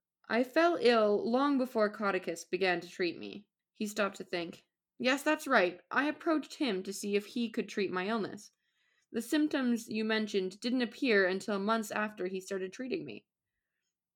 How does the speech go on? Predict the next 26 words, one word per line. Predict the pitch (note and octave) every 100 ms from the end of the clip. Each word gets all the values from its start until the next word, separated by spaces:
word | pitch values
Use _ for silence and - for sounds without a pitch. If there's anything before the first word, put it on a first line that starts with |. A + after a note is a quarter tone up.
| -
It | A3+ -
couldn't | - D#4+ G3+
have | G3+ F3+
been | F#3 G3
him." | B3+ - G#3 _ _ _ _ _ _ _ _ _ _ _ _ _ _ _ _
"Lead | A3+ C4+
works | D4+ F4 E4+
slowly | - B3 A#3+ F#3+ D#3+
in | E3
small | - G#3+ G#3
doses, | F#3+ F#3 F3 E3+
Your |
Grace. | - F#2 - - - _ _ _
If | G#3 G#3
he | C#4
were | E4
going | C#4+ C#4 C4+
to | C4+
poison | - B3 A3 F#3
you, | E3 D#3+ - _ _
he | - G#3
would | G#3+ A3
hardly | C4 C4+ A3+
want | G3+ G#3+ G#3+ - -
you | - F#3 F3+
vomiting | F#3 G#3 A3 G3 F#3 F3+